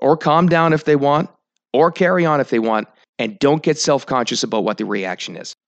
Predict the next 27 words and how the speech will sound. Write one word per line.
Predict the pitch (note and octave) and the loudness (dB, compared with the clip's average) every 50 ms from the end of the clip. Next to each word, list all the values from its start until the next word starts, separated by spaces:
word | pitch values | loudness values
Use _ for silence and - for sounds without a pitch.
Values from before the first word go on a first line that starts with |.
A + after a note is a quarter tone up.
| _ - | _ -2
Don't | - D3 C#3+ D3+ - | 0 2 2 2 2
worry | - C#3+ C#3+ C3+ C3 B2 | 2 2 4 4 4 2
about | A#2+ G#2+ A#2+ A2+ - | 2 2 0 0 0
what | A#2 G#2+ | -2 -2
the | - A2 | -2 -4
other | G#2 F#2+ G2+ | -4 -4 -6
parents | - A#2+ G2+ F#2 F2+ - | -8 -6 -6 -6 -6 -6
are | F#2 | -6
saying. | - G#2 F#2+ F2+ - | -6 -6 -6 -6 -8
Screw | - - - E4+ F#4 D4 | -8 -2 2 4 4 4
them. | D#3 F#2+ D#2+ D#2+ - _ _ | 4 0 -4 -6 -10 _ _
What | - - | -2 -2
do | C4 | 2
they | A3+ G3 C#3+ | 2 2 2
know, | A2+ F#2+ E2+ - - - _ _ | 2 -2 -4 -8 -10 -18 _ _
right? | A#2+ C3+ F3 A3 B3 - - _ _ _ _ _ _ | 0 2 2 2 0 -2 -8 _ _ _ _ _ _
They, | - G#3 A3 E3 E3+ | -2 0 0 0 -2
they | D#3+ F#3+ G3 | -2 0 0
don't | G#3+ A3 F#3 | 0 0 2
know | D#3+ C3 | 2 2
what's | A#2+ B2 A#2 | 2 0 0
going | - - C3 A#2+ | 0 -2 0 0
on | A2 G#2+ G#2 | 0 -2 -2
with | G#2 - A2+ | -4 -4 -2
your | G#2 G#2+ | -2 -2
own | G#2 G#2 | -2 -2
situation. | - - G#2+ - - G#2+ G2+ G2+ G#2 - B2 C3+ | -4 -6 -6 -4 -4 -2 -2 -2 -2 -2 -4 -4